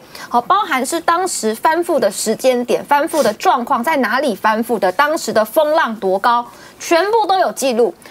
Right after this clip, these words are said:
然后呢，他也都如实上呈了，给了包含海巡署长等等的。海巡署呢，也召开了这个自己的应变会议，叫某，某，某些人准备新闻稿。结果呢，怎么样的？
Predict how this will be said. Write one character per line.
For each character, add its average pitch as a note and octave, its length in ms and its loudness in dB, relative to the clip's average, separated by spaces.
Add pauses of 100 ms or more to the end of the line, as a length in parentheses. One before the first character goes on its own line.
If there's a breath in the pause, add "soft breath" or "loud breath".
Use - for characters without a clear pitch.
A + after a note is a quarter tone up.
(100)
然 C#4+ 140 2
后 A4 240 0
呢， G4 140 0
他 A4 180 -4
也 D4 140 2
都 F#4+ 240 0
如 D#4+ 280 2
实 D4+ 300 0
上 D#4 320 0
呈 G3+ 300 -2
了， A#3 160 2
给 G3+ 100 -2
了 G3+ 140 0
包 D#4 160 0
含 B3+ 200 -2
海 F#3 220 -4
巡 A3 160 -4
署 B3 160 -2
长 G3+ 200 -2
等 A3 200 0
等 F#3 180 0
的。 F3+ 140 -2 (300 loud breath)
海 D#4+ 180 0
巡 E4+ 100 0 (120)
署 E4 120 2
呢， E4 120 2
也 C4+ 120 2
召 D4+ 280 2
开 F#4+ 220 -2
了 C#4 180 2
这 D#4 200 -2
个 A#3 140 2
自 F#4 180 -4
己 G3+ 120 -4
的 G#3+ 140 2
应 F#4+ 200 -2
变 D#4+ 200 2
会 D4 220 2
议， C#4+ 60 -2
叫 C#4+ 220 0
某， G3+ 240 0
某， G#3 180 0
某 A3 220 0
些 D4+ 120 -2
人 C4 200 0
准 G#3+ 180 2
备 C#4+ 140 4
新 C4 180 0
闻 G3 180 0
稿。 - 160 -2 (400 loud breath)
结 F#4 120 0 (120)
果 D4 200 2
呢， C#4 200 0
怎 C4 140 -2
么 A#3 80 2
样 C#4+ 220 0
的？ F3 180 -6